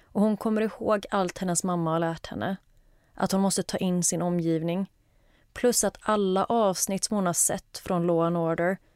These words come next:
kommer tillbaka till henne. Så hon börjar studera förövaren. Och hon säger att om det är någonting hon har lärt sig från alla program hon har kollat på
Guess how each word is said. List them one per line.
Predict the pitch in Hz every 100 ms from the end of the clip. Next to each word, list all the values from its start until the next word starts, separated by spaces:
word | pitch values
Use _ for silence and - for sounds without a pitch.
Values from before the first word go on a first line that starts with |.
| _ -
kommer | - 185
tillbaka | 175 175 185 160 - 180
till | 180
henne. | 185 - 190 _ _ _ _ _
Så | -
hon | 214 240
börjar | 240 220 190
studera | - 196 185 170 175
förövaren. | - 180 170 165 190 - 202 _ _ _ _
Och | _ -
hon | 196
säger | 190 208
att | 190
om | 196
det | 196
är |
någonting | 208 220 202 208 208 240
hon | 196
har | 180
lärt | 180 170 165
sig | - 196
från | 190 185
alla | 175
program | 165 180 180 185 196
hon | 202
har | 175
kollat | - 175 160 165
på | - 180